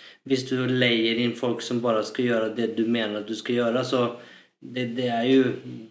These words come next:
til viss del så kan jeg kanskje ikke argumentere for at det er noen form av skalering, men det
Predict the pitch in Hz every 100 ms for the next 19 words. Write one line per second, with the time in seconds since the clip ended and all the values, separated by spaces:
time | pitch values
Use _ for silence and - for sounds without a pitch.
0 | _ - 127 127 123 113 - - 117 -
1 | 113 117 110 110 113 107 110 110 113 117
2 | 110 107 120 113 110 127 120